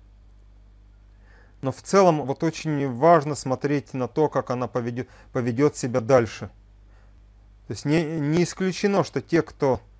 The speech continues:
открывали короткие позиции, э,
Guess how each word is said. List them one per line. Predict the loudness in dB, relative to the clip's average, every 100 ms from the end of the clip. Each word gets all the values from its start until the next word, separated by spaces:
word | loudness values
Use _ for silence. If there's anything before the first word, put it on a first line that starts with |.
| -20 -20 -20 -20 -20 -18 -12
открывали | -6 0 2 2
короткие | 2 0 0 -2 -4
позиции, | -2 -2 -2 -2 -4 -4 -6 -10 -20 -20 -20 -20 -20 -20 -20 -20 -20 -20
э, | -16 -12 -10 -10 -10 -10 -10 -12